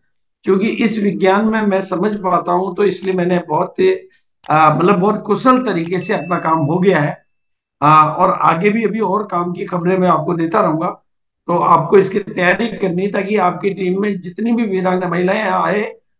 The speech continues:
तो वो यहाँ से खाली हाथ नहीं जाए, उनको वीरांगनाओं वाले गिफ्ट भी मिले, उनको ये, ये, मतलब उनका सम्मान भी मिले, बाकी का royalty का, technical,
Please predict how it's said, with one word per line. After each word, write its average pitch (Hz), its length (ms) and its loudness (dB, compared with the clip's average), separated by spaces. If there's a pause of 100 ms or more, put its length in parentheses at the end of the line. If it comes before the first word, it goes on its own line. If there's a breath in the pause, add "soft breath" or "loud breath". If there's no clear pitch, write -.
(260)
तो 233 100 0
वो 196 260 2
यहाँ 208 280 4
से 233 260 0
खाली 226 380 2
हाथ 170 260 2
नहीं 165 160 0
जाए, 170 220 -2
उनको 170 300 -6
वीरांगनाओं 175 560 0
वाले 175 200 -2
गिफ्ट 165 320 -8
भी 175 160 0
मिले, 156 460 -2 (720)
उनको 175 360 2
ये, 165 140 2 (280)
ये, 180 420 2 (120)
मतलब 175 320 2
उनका 175 240 -2
सम्मान 175 380 0
भी 196 180 0
मिले, 196 180 0
बाकी 190 360 -4
का 185 120 0
royalty 165 320 -2
का, 185 140 -2
technical, 180 460 -4